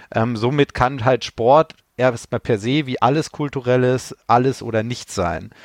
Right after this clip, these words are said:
Ähm, das bringt uns aber nicht wirklich weiter in dieser, äh, Diskussion. Ähm, es gibt einen Sportwissenschaftler, ähm, Herr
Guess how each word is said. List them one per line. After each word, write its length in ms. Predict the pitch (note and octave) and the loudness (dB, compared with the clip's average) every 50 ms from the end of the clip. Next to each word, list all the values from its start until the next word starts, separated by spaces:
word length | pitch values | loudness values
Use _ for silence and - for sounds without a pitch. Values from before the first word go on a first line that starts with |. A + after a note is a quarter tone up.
| - - - - - - - | -20 -20 -20 -20 -14 -6 0
Ähm, 360 | B2 A#2+ A2+ A#2+ A#2+ A#2 - - | 2 2 2 2 0 -6 -4 0
das 180 | - B2 - - | 2 2 2 2
bringt 260 | - D3 F#3 E3+ E3 | 0 0 0 0 0
uns 100 | C#3+ B2 | 0 2
aber 180 | D3+ C3+ D3 | 2 2 2
nicht 160 | D3 C#3 - C#3 | -2 -4 -6 -6
wirklich 360 | D3+ D3 - D3 C3 - - | -6 -4 -2 -2 -2 2 4
weiter 260 | A#2+ C3 C#3+ - A2 | 4 4 4 2 0
in 80 | A2 A2 | -2 -2
dieser, 840 | A2 G2+ A2+ G#2 G#2+ G#2+ - - A2+ G#2+ G#2 G2+ G2 G2 G2 A2 | -4 -2 0 2 2 2 0 0 0 0 0 0 0 0 -2 -4
äh, 60 | A2+ G#2 - | -6 -10 -8
Diskussion. 720 | - A2+ - - A2+ G#2+ - A#2 A2+ A#2 B2 C#3+ D#3 D#3 - - - - - - - _ - | -8 -8 -8 -8 -10 -10 -6 -6 -4 -4 -4 -4 -6 -10 -16 -18 -20 -20 -20 -20 -18 _ -2
Ähm, 480 | B2 A#2+ A#2 A#2 A#2 A#2+ B2 B2+ C3 - _ _ _ _ _ _ - - _ _ _ _ _ _ - | 0 0 2 2 0 -2 -6 -8 -10 -14 _ _ _ _ _ _ -20 -20 _ _ _ _ _ _ -8
es 280 | A#2+ - - - - _ _ _ _ _ _ _ - | -8 -8 -8 -12 -18 _ _ _ _ _ _ _ -6
gibt 220 | F3 E3+ - D3 | -6 -2 0 2
einen 200 | C#3 C3+ C3+ C3 | 2 4 2 0
Sportwissenschaftler, 1160 | - - - C#3+ E3 F#3 - G#3 - - F3+ - E3+ F3 E3 - - E3+ D#3+ D#3 D#3 D3+ - | -4 -2 2 2 2 2 2 -2 -6 -6 -4 0 2 2 2 2 2 2 4 6 6 4 4
ähm, 340 | C3+ B2+ C3 C3 C3 B2+ B2+ - - - - | 2 0 0 0 -2 -6 -12 -14 -14 -12 -6
Herr 360 | C3 B2+ C3+ B2+ A#2+ A#2 | -2 2 4 4 4 2